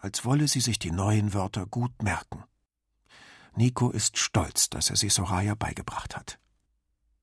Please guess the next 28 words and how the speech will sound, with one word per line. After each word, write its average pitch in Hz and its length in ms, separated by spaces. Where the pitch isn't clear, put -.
Die 120 100
letzten 120 440
Meter 123 300
zur - 200
Schule 123 460
rennen 123 280
die 78 120
beiden, - 460
denn 123 140
jetzt 127 260
müssen 147 300
sie 123 120
sich 107 220
wirklich 139 400
beeilen. - 640
Dabei 127 300
würde 185 240
Nico 180 380
am 113 140
liebsten 127 520
weiter 127 280
mit 87 200
Soraya 113 420
durch 110 160
den 110 140
Regen 117 300
laufen. - 380
Aber 101 280